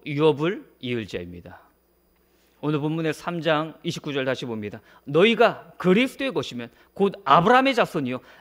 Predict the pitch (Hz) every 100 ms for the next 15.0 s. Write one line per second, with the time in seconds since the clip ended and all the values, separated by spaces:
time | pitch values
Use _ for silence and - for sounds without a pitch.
0 | - 135 165 - 196 - 190 196 165 202
1 | 240 226 285 269 - - 107 117 151 -
2 | 95 90 92 95 - - _ _ _ _
3 | _ _ _ _ _ - 170 240 160 147
4 | 208 - 220 220 185 165 135 117 107 127
5 | 165 98 85 _ _ _ _ - 131 -
6 | 147 160 147 123 139 127 - _ - -
7 | 127 123 - 135 127 147 151 151 143 -
8 | 165 156 139 - 156 123 139 147 143 135
9 | 135 117 - 165 151 - - - 127 180
10 | 180 - 170 165 202 196 - _ _ 120
11 | 170 220 - 226 233 226 180 190 190 -
12 | 196 175 165 151 143 143 - - 190 175
13 | 131 120 127 135 - _ _ 113 107 92
14 | 117 123 123 127 117 92 87 90 - -